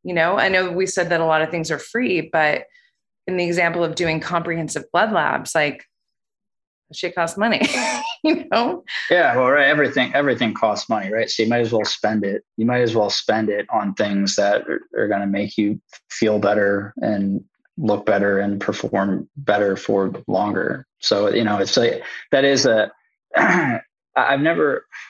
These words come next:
Speaker 2: gosh, you know, it's tough because on, on some level, I can't relate to people who make the argument that, "Well, I can't afford to eat healthy." You know, it's, it's like, because money is, uh, you know, money is a barrier to that. And it's really interesting because you actually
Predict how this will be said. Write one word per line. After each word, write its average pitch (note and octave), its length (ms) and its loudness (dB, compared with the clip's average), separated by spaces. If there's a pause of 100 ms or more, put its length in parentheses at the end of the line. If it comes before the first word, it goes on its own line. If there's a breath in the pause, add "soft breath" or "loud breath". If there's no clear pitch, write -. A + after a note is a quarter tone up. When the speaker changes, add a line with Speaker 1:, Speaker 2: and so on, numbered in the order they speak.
(380 loud breath)
Speaker 2:
gosh, G#2 360 0 (280)
you - 100 0
know, B2 120 4
it's - 340 0
tough C#3+ 420 0
because A2+ 380 0
on, A2+ 100 0
on A2+ 140 -2
some B2 280 0
level, A#2+ 260 0
I A2 100 -2
can't A2+ 360 -6 (100)
relate G#2+ 500 0 (100)
to A#2 120 2
people A2 420 2
who A#2 120 2
make A2 280 0
the A2+ 120 2
argument A2 600 2
that, G#2+ 300 2 (460)
"Well, G#2+ 120 2
I G#2+ 140 2
can't G#2+ 440 0
afford A2 340 0
to - 100 -2
eat A2+ 160 0
healthy." - 560 0 (160)
You G#2 120 0
know, G#2 240 0
it's, G2+ 220 2
it's - 440 0
like, G2 280 -2
because G#2 280 2
money A2+ 420 2
is, G2+ 460 0 (560)
uh, - 160 0
you A2+ 120 2
know, G#2 80 0
money G#2+ 300 2
is G2+ 120 0
a F#2 60 -4
barrier G#2+ 400 2
to - 120 -10
that. G2 220 0
And A2+ 160 2
it's A#2 120 0
really C#3+ 220 4
interesting A2+ 600 0
because A2 400 0
you A2 100 2
actually A2 580 0